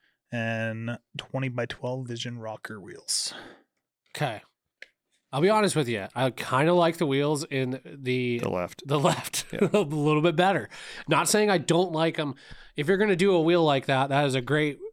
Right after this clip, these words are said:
Speaker 2: uh, as far as on the, on the right with the twenties, that is
Speaker 3: Mm-hmm.
Speaker 2: a good wheel and tire combination where it's not too, like, broed out. It still looks good. Um,
Speaker 3: I think those are, I think the twenties are the left side.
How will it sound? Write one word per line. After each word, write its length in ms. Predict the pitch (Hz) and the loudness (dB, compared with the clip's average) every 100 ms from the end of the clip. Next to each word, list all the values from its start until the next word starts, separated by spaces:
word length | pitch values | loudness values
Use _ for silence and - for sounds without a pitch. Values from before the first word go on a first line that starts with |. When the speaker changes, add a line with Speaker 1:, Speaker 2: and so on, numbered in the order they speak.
| _ - | _ -6
Speaker 2:
uh, 260 | 131 120 | -2 -2
as 120 | 127 - | -2 0
far 220 | 143 139 | 2 2
as 120 | 127 | 2
on 140 | 127 123 | 0 0
the, 200 | 117 120 | -2 -4
on 100 | 127 | -2
the 60 | 120 | 0
right 380 | 135 123 123 | 2 0 -2
with 120 | 131 117 | -6 -6
the 60 | |
twenties, 500 | - 147 135 113 107 - - - | -2 0 2 0 -4 -10 -20 -6
that 140 | 131 | 0
is 60 | 139 | 2
Speaker 3:
Mm-hmm. 80 | 139 | 0
Speaker 2:
a 40 | |
good 240 | 127 151 135 | 0 0 2
wheel 260 | 143 135 | 2 2
and 80 | 127 | 0
tire 480 | 123 131 123 113 110 | 0 0 0 -2 -6
combination 600 | - 123 123 120 117 120 | -8 -4 -2 -2 -2 -4
where 100 | 117 | -4
it's 140 | 110 - | -4 -4
not 200 | 127 113 | -6 -4
too, 220 | 135 127 | -2 0
like, 200 | 123 117 - _ | 0 -4 -8 _
broed 280 | 135 123 123 | 0 2 2
out. 320 | 113 113 117 _ _ - _ _ - | 2 2 0 _ _ -20 _ _ -8
It 80 | - | -2
still 260 | 165 147 | 0 0
looks 240 | 131 123 - | 0 -4 -4
good. 400 | 131 120 120 117 _ _ _ _ _ _ - | -2 0 -2 -8 _ _ _ _ _ _ -8
Um, 420 | 120 107 104 98 | -6 -4 -4 0
Speaker 3:
I 100 | 123 | 0
think 260 | 131 302 165 | 2 2 4
those 200 | 190 160 | 4 4
are, 140 | 98 - - | 0 -2 -2
I 120 | 117 | 0
think 220 | 160 269 | 2 2
the 60 | - | 0
twenties 440 | - - 196 151 | -2 0 2 2
are 40 | 101 | 0
the 100 | 98 | 0
left 260 | 92 151 - | 2 2 0
side. 320 | 80 76 | -4 -8